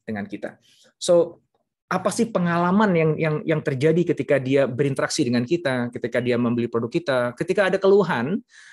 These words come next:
eh, tentang produknya dan kemudian mencoba menyelesaikan keluhan itu dengan kita, itu semuanya adalah experience. Jadi experience itu nggak selalu bagus ya, ada experience yang buruk, tapi kemudian kita bisa recover dengan sangat bagus. Itu kadang-kadang justru malah melahirkan ambassador ya, atau,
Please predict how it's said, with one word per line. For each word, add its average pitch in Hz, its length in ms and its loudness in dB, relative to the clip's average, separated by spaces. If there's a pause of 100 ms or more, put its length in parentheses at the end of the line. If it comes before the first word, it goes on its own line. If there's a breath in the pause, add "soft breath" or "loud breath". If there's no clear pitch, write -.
(180 loud breath)
eh, 139 160 0
tentang 156 320 -2
produknya 156 400 2
dan 135 80 0
kemudian 139 320 0
mencoba 139 400 0
menyelesaikan 143 720 0
keluhan 135 320 0
itu - 80 -4
dengan 131 240 -2
kita, 151 320 0
itu 156 160 -2
semuanya 196 400 2
adalah 170 80 2
experience. - 640 -4 (300 soft breath)
Jadi 185 160 6
experience 190 400 2
itu 254 80 2
nggak 175 160 2
selalu 170 240 6
bagus 131 480 0
ya, 120 160 2
ada 131 80 0
experience 135 480 -2
yang 131 160 -4
buruk, 156 320 2
tapi 131 160 -4
kemudian 147 320 0
kita 151 160 -2
bisa 135 240 -2
recover 120 420 -4
dengan 117 220 -2
sangat 113 240 -6
bagus. 127 400 0 (320 soft breath)
Itu 143 160 0
kadang-kadang 156 420 2
justru 170 300 0
malah 139 180 2
melahirkan 135 600 0
ambassador 139 640 0
ya, 110 100 0
atau, 120 220 0